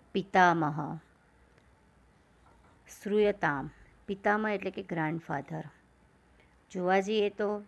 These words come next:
ધૃતરાષ્ટ્ર ઘટોત્કચના પણ પિતામહ થાય, કારણ કે ભીમ અને દુર્યોધન એ બંને ભાઈ હતા,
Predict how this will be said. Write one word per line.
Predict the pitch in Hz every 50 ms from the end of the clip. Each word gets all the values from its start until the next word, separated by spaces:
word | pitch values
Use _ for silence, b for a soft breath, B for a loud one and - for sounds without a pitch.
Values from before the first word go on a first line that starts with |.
| - -
ધૃતરાષ્ટ્ર | 180 165 - 170 175 175 185 185 - - - 208 202 202 202 202 208 214 - _ _ _ -
ઘટોત્કચના | 175 175 165 170 - 180 170 - - 185 190 - - 196 196
પણ | 196 214
પિતામહ | 208 208 - 202 196 - 202 202 202 202 202
થાય, | 196 196 202 190 190 202 208 - _ b b b b b b b b b b
કારણ | - - 214 214
કે | 208 - 226 226 226 - - - _ _ _ _ _ _ _ _ _ - - - 165 -
ભીમ | 196 220 240 262 277 294 - -
અને | 196 202 208 196
દુર્યોધન | 170 175 180 170 180 185 180 180 165 202 214 262 -
એ | - 185
બંને | 170 170 170 170 170 170 165
ભાઈ | 160 170 160 156 156 160
હતા, | 156 151 - - 185 233 269